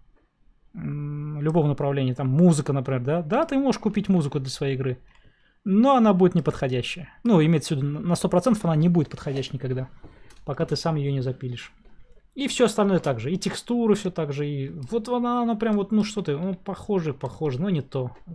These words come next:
И всё, и в игре души нету. Но когда, э, над игрой работает команда с геймдизайнером во главе, который чётко видит поставленную перед собой цель, который чётко знает,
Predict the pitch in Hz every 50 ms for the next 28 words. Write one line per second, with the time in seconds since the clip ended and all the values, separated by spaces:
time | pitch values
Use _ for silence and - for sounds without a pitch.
0 | 156 143 139 135 139 180 202 196 175 147 143 - - - 151 135 143 143 135 147
1 | 135 156 165 135 139 135 - - 139 131 127 123 - 143 - _ _ _ _ _
2 | - _ 143 - - - - _ _ _ _ _ _ - 160 139 175 175 175 180
3 | 156 139 - - - - - _ _ _ _ _ _ _ - - 151 156 156 156
4 | 151 151 151 147 147 147 143 143 143 143 147 151 165 160 - 185 160 147 175 180
5 | 156 147 143 - - - - 151 156 160 165 165 160 143 - - 151 139 139 139
6 | 139 139 147 151 165 196 240 247 240 226 180 139 135 135 180 170 160 139 151 139
7 | 131 139 131 131 139 156 175 196 208 214 226 214 226 233 240 240 233 202 175 -
8 | 170 160 156 147 151 - - 190 - - - 170 151 127 120 147 175 180 143 151
9 | 135 - - - _ _ _ _ _ _ _ _ - 160 143 - - 160 147 139
10 | 139 135 131 127 120 - - - - 151 131 127 - - 135 123 127 123 - -
11 | 185 196 220 226 226 220 - _ - _ - _ _ _ - _ _ - _ -
12 | _ - 151 143 - 156 151 147 143 - - 165 - - 156 143 135 143 151 151
13 | 143 139 131 127 -